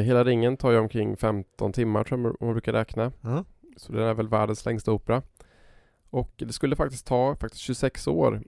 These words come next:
Speaker 1: innan hela cykeln är färdig från första librettoutkastet och artonhundrafyrtioåtta till Ragnaröks färdigställning artonhundrasjuttiofyra.
Speaker 2: Ja, det är ett tag.
Speaker 1: Så det är ju ganska lång tid också att lägga på dessa femton timmar.
Speaker 2: Nej, får man säga.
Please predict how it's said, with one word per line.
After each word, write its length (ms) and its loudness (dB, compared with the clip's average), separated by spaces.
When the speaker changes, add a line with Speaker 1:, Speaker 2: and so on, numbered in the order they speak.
Speaker 1:
innan 280 2
hela 360 2
cykeln 540 -4
är 120 -8
färdig 440 -2
från 180 -8
första 300 -8
librettoutkastet 1000 -6
och 140 -4
artonhundrafyrtioåtta 800 -6
till 300 -12
Ragnaröks 720 -8
färdigställning 640 -8
artonhundrasjuttiofyra. 1600 -10
Speaker 2:
Ja, 260 -20
det 60 -16
är 80 -12
ett 80 -18
tag. 160 -16
Speaker 1:
Så 140 -18
det 80 4
är 140 4
ju 440 4
ganska 340 -2
lång 160 4
tid 240 0
också 200 -2
att 60 -2
lägga 320 2
på 340 -8
dessa 360 -4
femton 360 -8
timmar. 300 -4
Speaker 2:
Nej, 260 -8
får 120 -16
man 60 -10
säga. 180 -12